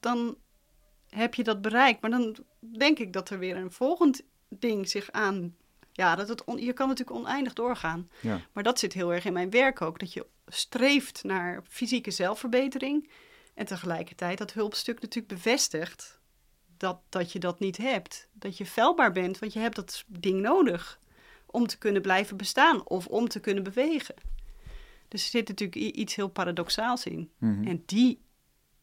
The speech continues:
Speaker 1: die worsteling of die zoektocht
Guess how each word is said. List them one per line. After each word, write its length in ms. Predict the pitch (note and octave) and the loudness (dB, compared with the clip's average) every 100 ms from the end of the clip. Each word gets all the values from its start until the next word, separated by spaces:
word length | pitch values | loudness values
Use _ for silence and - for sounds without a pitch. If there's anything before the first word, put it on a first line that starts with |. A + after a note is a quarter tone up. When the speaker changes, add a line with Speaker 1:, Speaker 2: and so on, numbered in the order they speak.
| _ _ _ _ _ _ | _ _ _ _ _ _
Speaker 1:
die 260 | - F3 E3+ | -12 -6 -4
worsteling 600 | E3 A3+ - F#3+ E3+ G3 | 0 -2 -2 -4 -4 -6
of 160 | G3 - | -6 -8
die 140 | F3+ | -6
zoektocht 800 | - G3+ - E3+ F#3+ - - | -6 -8 -6 -4 -4 -8 -20